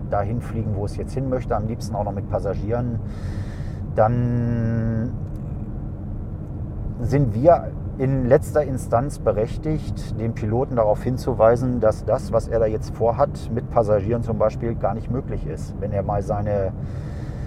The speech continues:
seine ganzen Vorschriften, die er durch die Airline, durch die sein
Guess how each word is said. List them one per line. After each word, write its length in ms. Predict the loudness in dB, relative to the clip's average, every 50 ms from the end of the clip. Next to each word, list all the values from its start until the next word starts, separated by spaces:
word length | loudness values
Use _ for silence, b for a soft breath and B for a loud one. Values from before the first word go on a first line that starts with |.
| B B B B B -2
seine 300 | 4 6 6 6 6 4
ganzen 580 | 4 2 2 0 0 0 2 2 2 2 0
Vorschriften, 640 | 0 4 10 10 10 10 10 6 2 2 4 2 2
die 160 | 2 2 6
er 160 | 10 10 10 10
durch 280 | 10 6 4 4 2
die 180 | 0 0 2 4
Airline, 480 | 6 6 6 8 8 6 6 4 2
durch 240 | 0 0 0 -2 -2
die 560 | -2 -2 0 0 2 2 2 2 0 0 -2 -2 -4 -6 -6
sein 560 | 0 2 4 4 4 4 2 2 0 0